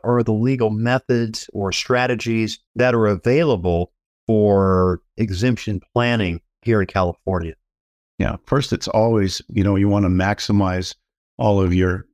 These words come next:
Speaker 2: uh, your current exemptions. So like we, like I'd mentioned earlier, making sure your homestead exemption's not impaired and looking at some of the other little exemptions.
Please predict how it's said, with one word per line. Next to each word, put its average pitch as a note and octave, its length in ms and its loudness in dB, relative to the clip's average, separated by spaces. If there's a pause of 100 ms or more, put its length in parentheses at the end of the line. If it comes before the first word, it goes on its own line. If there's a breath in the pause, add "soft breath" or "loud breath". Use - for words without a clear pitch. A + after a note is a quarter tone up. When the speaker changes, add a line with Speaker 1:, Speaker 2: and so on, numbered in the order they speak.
(120)
Speaker 2:
uh, F2+ 220 2
your F#2+ 220 0
current F#2+ 280 0
exemptions. F2+ 680 -2
So - 180 -4
like F2+ 200 -2
we, F2+ 180 0 (140)
like G2 200 0
I'd F2+ 100 0
mentioned F2 320 0
earlier, F#2 320 0
making F2+ 280 0
sure G2 180 0
your F#2 160 0
homestead F#2+ 380 0
exemption's - 500 -6
not E2 160 -2
impaired F#2 400 -2 (420)
and - 140 2
looking - 260 0
at F#2 240 -4
some - 200 -4
of F#2 80 0
the G2 100 2
other G#2 160 0
little G#2 240 0
exemptions. F#2 640 -8